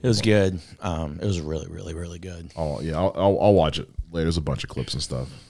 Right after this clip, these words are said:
Speaker 2: Um, well, I saw there were, like, like, four or eight shootings or something like that over the weekend.
Speaker 1: Yeah, that's a, <sighs> see,
Speaker 2: It was a
Speaker 1: I,
Speaker 2: bunch
Speaker 1: I,
Speaker 2: in, like, a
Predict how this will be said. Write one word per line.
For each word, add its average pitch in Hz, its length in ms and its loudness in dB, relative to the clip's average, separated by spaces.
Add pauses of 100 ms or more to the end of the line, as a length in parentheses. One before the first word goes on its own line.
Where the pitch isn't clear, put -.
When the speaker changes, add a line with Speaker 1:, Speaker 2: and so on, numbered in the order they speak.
Speaker 2:
Um, 65 380 -8 (560)
well, 92 100 6
I 98 60 6
saw 147 280 6
there 110 140 4
were, 139 160 4
like, 76 300 0 (600)
like, 135 120 -14 (320)
four 95 240 -2
or 69 400 -4
eight 85 340 -2
shootings 101 560 -6
or 117 60 -8
something 104 240 -8
like 113 80 -6
that 113 100 -2
over 87 140 -2
the 82 80 0
weekend. 92 460 -2 (260)
Speaker 1:
Yeah, - 160 6
that's 220 180 4
a, 233 220 8
<sighs> - 0 -
see, - 800 0 (1200)
Speaker 2:
It - 40 -10
was 95 100 4
a 104 40 8
Speaker 1:
I, 170 60 8
Speaker 2:
bunch - 360 6 (120)
Speaker 1:
I, - 40 -6
Speaker 2:
in, 90 60 4
like, 82 120 4
a 78 60 -2